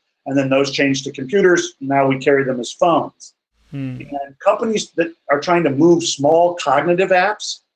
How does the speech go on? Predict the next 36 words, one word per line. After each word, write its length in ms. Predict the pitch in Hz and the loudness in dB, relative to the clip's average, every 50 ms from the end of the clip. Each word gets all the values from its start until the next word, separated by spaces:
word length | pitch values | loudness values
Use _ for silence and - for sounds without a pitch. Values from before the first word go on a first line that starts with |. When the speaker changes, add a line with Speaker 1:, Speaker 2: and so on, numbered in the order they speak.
| _ _ | _ _
Speaker 1:
into 220 | - 170 170 170 165 | -6 -4 -2 -2 0
their 180 | 147 143 139 | 0 2 2
workforce 520 | 156 202 233 - - - 156 147 143 143 - | 2 2 2 0 0 -2 0 0 0 0 0
are 140 | - 135 139 | -2 -2 -2
gonna 160 | 151 170 - | -2 -2 -2
have 180 | 156 165 156 139 | -2 -2 -2 -2
an 140 | - - - | -4 -6 -4
edge 440 | - 226 233 - - - - - - _ _ _ _ - | -2 0 0 0 0 -4 -10 -16 -20 _ _ _ _ -8
because 300 | 156 151 170 143 - - | -4 -2 -2 -2 -2 -4
these 260 | 165 208 226 214 - | -6 -6 -6 -8 -8
tools 320 | - - 196 190 180 165 | -4 0 2 2 2 2
are 60 | 170 | 0
designed 500 | 151 170 170 147 - 220 240 233 214 185 | 0 0 0 0 0 -2 -2 -2 -2 -2
to 100 | - - - _ - | -4 -6 -6 _ 0
augment 720 | 156 156 175 185 175 - 165 160 160 160 160 147 - - _ _ _ _ - | 2 4 4 4 2 0 -2 -2 -2 -2 -2 -4 -10 -14 _ _ _ _ -4
individual 420 | 165 165 165 160 147 156 147 151 139 | -2 0 0 0 0 0 0 0 0
staff 380 | 143 - 143 131 131 135 - | 0 0 0 0 0 -2 -6
people. 240 | - 143 - _ _ _ _ _ _ _ _ _ _ _ _ _ _ - | -14 -20 -20 _ _ _ _ _ _ _ _ _ _ _ _ _ _ 0
Um, 460 | 147 143 139 135 131 131 131 123 120 - _ _ _ _ _ _ _ _ _ _ _ - | 2 2 4 4 2 0 -4 -10 -14 -16 _ _ _ _ _ _ _ _ _ _ _ -6
uh, 80 | 180 190 - | -6 -4 0
one 160 | 180 - 202 | 2 2 2
of 60 | 208 | 4
my, 400 | 190 165 143 143 - 175 160 147 | 2 0 0 -2 -4 -2 -2 -2
my 80 | 143 - | 0 2
favorite 400 | 170 170 185 175 190 190 185 - - _ _ _ _ | 2 0 2 2 0 -2 -2 -4 -10 _ _ _ _
use 240 | - 131 156 175 170 - | -8 -6 -6 -6 -4 -4
cases, 400 | - 175 156 139 - 147 127 143 | -2 -2 -2 -2 -4 -4 0 2
actually, 300 | 147 143 139 - 143 135 | 2 2 2 0 0 -2
I 20 | |
was, 180 | - - - - 127 | -2 -4 -8 -8 -8
I 40 | 127 | -8
was 100 | 123 - | -6 -4
just 240 | - 165 165 - | -4 -4 -4 -2
talking 400 | - 165 165 156 - 165 151 143 143 | 0 0 0 0 0 -2 -2 -2 -2
to 180 | 143 139 131 | -2 0 2
a, 200 | 131 123 120 120 | 2 2 2 0